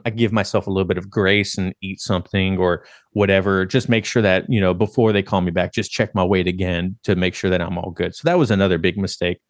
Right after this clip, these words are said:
Um, and then probably the third one was, uh, my buddy's a black belt that I work with at a,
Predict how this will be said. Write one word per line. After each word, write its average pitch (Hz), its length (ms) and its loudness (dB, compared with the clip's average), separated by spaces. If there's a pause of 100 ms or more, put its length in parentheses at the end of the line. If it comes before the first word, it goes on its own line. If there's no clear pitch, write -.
(340)
Um, 104 200 2
and 120 120 2
then 123 320 0 (120)
probably 147 280 2
the 107 140 0
third 117 320 0
one 131 280 0
was, 101 420 2 (1040)
uh, 98 360 4
my 101 200 2
buddy's 143 320 2
a 110 60 2
black 107 280 0
belt 90 180 0
that 92 120 2
I 87 40 0
work 90 320 -2
with 90 220 0
at 95 200 -2
a, 87 140 -4